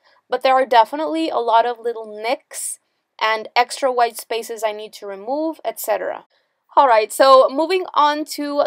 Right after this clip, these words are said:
the third and final selection tool, and this is by far my favorite because it allows me the most control, and I just, I guess it works best for my particular case.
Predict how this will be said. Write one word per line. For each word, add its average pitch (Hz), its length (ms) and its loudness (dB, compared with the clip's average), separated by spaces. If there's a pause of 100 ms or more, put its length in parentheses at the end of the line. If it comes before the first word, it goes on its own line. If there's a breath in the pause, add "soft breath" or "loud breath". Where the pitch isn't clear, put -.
the 240 220 0
third 294 480 0
and 233 220 -10
final 262 760 -4
selection 220 800 -4
tool, 202 560 -6 (280 soft breath)
and 233 300 2
this 262 180 -4
is 285 140 -12
by 277 160 2
far 247 300 -2
my 226 180 -8
favorite 226 500 -4
because 220 540 0
it 226 140 -6
allows 226 480 0
me 262 120 -12
the 254 80 -4
most 214 480 -10
control, 208 800 -2
and 220 160 -6
I 208 140 -2
just, 226 320 -10 (420)
I 220 140 2
guess 247 240 0
it 247 160 -4
works 240 260 -2
best 220 380 0
for 240 100 -14
my 220 160 -8
particular 208 540 -10
case. 311 580 -4